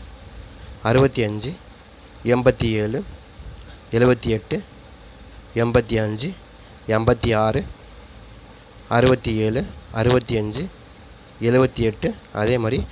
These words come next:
எழுபத்தி ஆறு. இந்த மாதிரி நம்பர் தான் ரொம்ப ஸ்ட்ராங்காக வருது. இதுல ஏதாவது உங்களுக்கு மேட்ச் ஆகுது, கணக்கு வருதுன்னு எடுத்துக்கலாம். எனக்கும் இன்னைக்கு வந்து அடிக்கப்பட்ட நம்பர் என்ன அடிச்சாங்க? ரொம்ப சிம்பிளா அடிச்சிட்டாங்களா? எழுநூத்தி எண்பத்தி ரெண்டு. இந்த எழுநூத்தி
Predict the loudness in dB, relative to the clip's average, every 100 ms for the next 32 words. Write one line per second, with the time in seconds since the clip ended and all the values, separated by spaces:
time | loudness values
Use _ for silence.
0 | -14 -8 2 4 4 2 0 -6 -6 -8
1 | -4 -2 -2 -2 0 2 2 2 4 2
2 | 2 0 0 0 0 0 -2 -6 -14 -8
3 | 2 6 6 6 4 4 2 2 2 2
4 | 2 2 0 0 -2 0 0 2 0 -2
5 | 0 -2 -2 -14 -8 2 2 4 4 4
6 | 4 4 6 4 4 2 2 2 2 2
7 | 2 0 0 -2 0 2 2 0 2 2
8 | 2 -2 -4 -2 -4 -6 -18 -16 -4 4
9 | 6 6 4 0 -2 -4 -8 -20 -18 -20
10 | -20 -20 -20 -20 -18 -4 -2 2 0 2
11 | 0 0 -2 -2 -2 -4 -16 -6 4 6
12 | 6 4